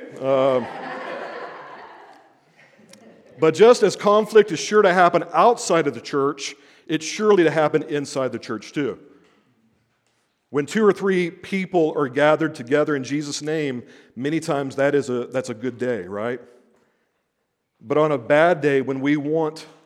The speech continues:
what we want, no matter what, from someone else,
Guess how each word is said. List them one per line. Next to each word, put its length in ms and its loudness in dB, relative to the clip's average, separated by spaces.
what 260 -4
we 240 0
want, 640 -4
no 300 -2
matter 720 2
what, 640 -4
from 160 -10
someone 400 -4
else, 560 -4